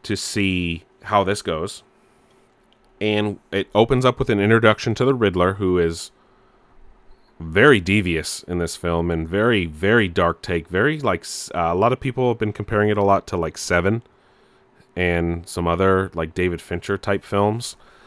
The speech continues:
Um, you get your first look at Penguin, uh, at Selina Kyle, at the Riddler, of course. Uh, it is not taking place in the nineties like previously thought, as a lot of modern technology is shown off.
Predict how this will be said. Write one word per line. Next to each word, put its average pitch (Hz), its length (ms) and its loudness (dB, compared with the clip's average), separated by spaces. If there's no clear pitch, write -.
Um, 80 360 0
you 95 140 -6
get 101 160 0
your 98 140 -2
first - 300 -2
look 107 180 -2
at 98 120 -2
Penguin, 98 560 0
uh, 82 200 0
at 87 120 -6
Selina 87 300 -2
Kyle, 107 460 6
at 90 100 -2
the 78 80 -6
Riddler, 110 400 2
of 104 100 -4
course. 101 480 0
Uh, 87 180 2
it 95 160 2
is 92 220 2
not 95 320 4
taking 131 320 -2
place 98 320 -2
in 98 60 -4
the 90 100 -2
nineties 90 460 -2
like 85 160 -4
previously 85 520 -4
thought, 85 300 -2
as 80 100 -4
a 82 60 -6
lot 82 160 0
of 80 80 -2
modern 82 300 0
technology 80 600 -4
is 78 60 -8
shown 80 240 -6
off. 80 300 -4